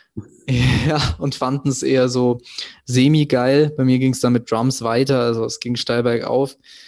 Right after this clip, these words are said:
Aber weißt du noch, ob's irgendwie so einen Moment gab für, „Ich muss jetzt Musik ernsthaft machen, es führt kein Weg dran vorbei“?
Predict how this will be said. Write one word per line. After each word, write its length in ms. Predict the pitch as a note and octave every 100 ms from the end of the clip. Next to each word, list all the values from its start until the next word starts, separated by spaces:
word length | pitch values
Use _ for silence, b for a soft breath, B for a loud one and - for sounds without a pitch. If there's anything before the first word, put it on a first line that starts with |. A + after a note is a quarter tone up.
| B B B _ _ _ _ -
Aber 480 | C3 C3 A#2+ A#2+
weißt 300 | B2+ C#3 D#3
du 180 | D#3+ C#3
noch, 200 | C#3 C#3
ob's 220 | - C3
irgendwie 300 | - C#3+ C#3+
so 120 | C3 B2+
einen 220 | B2 C3+
Moment 480 | B2+ B2 B2 C3 -
gab 540 | A2 C3 D3+ D3+ - - -
für, 720 | - C3+ C3 B2+ B2 B2 B2 _ _ _ _ _ - -
„Ich 180 | - C3+
muss 300 | C3+ D3 -
jetzt 380 | B2+ A#2 - -
Musik 360 | B2 A#2+ B2 A#2+
ernsthaft 460 | A#2+ B2+ B2+ A#2
machen, 300 | A2+ A2+ C3
es 140 | B2 -
führt 240 | B2+ C3
kein 240 | B2 A#2
Weg 200 | A#2 A#2+
dran 240 | - A#2 A#2+
vorbei“? 540 | - A2 A2 B2 D3